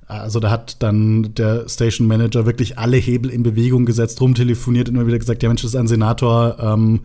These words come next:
<laughs> es ist ganz wichtig, dass das jetzt kommt.“ Und, ähm, ja, das erlebt man halt, glaub ich, als normaler Business-Class-Kunde jetzt auch nicht.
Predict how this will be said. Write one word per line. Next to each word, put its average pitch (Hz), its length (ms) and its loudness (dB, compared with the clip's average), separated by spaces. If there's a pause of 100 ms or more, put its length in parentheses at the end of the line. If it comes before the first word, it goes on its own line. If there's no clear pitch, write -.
(160)
<laughs> - 180 -14
es 107 80 2
ist - 100 -2
ganz 127 220 0
wichtig, 135 240 0
dass 120 160 -2
das 123 180 -4
jetzt 120 180 -4
kommt.“ 147 320 2
Und, 123 460 -2
ähm, 113 240 -2 (300)
ja, 101 160 -2
das 117 160 -2
erlebt 123 220 0
man 113 100 2
halt, 110 140 0
glaub 110 120 0
ich, 117 100 0
als 110 140 -6
normaler 117 320 2
Business-Class-Kunde 117 800 0
jetzt 110 220 0
auch 113 180 -2
nicht. 107 340 -2